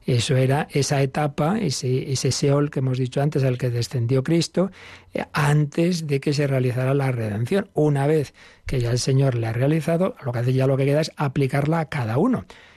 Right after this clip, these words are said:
Esa aplicación, si en uno se ha, como, se ha realizado totalmente y muere ya totalmente purificado, directamente pasa a ver a Dios. Si no, pues con esa prolongación de la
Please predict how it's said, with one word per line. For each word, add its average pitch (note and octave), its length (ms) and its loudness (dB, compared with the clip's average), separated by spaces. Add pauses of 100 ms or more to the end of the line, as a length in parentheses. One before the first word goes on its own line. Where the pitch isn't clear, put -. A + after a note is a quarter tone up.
(140)
Esa C3+ 240 0
aplicación, C#3+ 640 2
si B2+ 140 -6
en B2 100 2
uno C#3+ 180 4
se C#3 140 0
ha, C#3 80 0
como, C#3+ 280 2
se C#3 140 -2
ha C3 140 2
realizado C3 520 0
totalmente D3 960 0
y D3+ 120 0
muere C#3+ 360 2
ya D3+ 220 -2 (380)
totalmente C3 720 2
purificado, F3 720 0
directamente B2+ 840 0
pasa C3 340 -4
a - 20 -2
ver A#2+ 180 0
a G2+ 60 0
Dios. G2 200 -4
Si D#3+ 160 2
no, G#3+ 240 2
pues - 260 -4 (200)
con A#2 200 0
esa B2+ 400 2 (360)
prolongación C3 760 0
de B2 100 -2
la A#2 180 -4